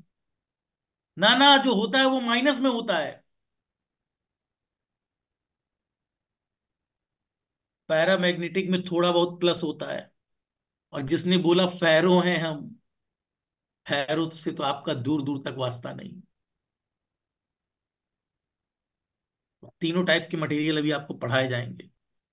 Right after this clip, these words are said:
बैलेट सिस्टम, है ना? नहीं, आप लोग, वो लोग कहते हैं आप लोग बैलेट हो,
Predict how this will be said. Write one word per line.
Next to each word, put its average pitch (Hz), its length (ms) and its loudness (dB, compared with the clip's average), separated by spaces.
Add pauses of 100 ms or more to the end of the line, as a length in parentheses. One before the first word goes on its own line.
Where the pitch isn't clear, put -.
(200)
बैलेट 151 460 2
सिस्टम, 143 540 -4 (260)
है 135 60 -14
ना? 143 260 -14 (500)
नहीं, 202 120 2
आप 190 220 2
लोग, 190 160 0
वो 190 100 0
लोग 180 220 0
कहते 165 260 -2
हैं 165 60 -4
आप 156 180 -6
लोग 147 140 -4
बैलेट 135 360 0
हो, - 240 -14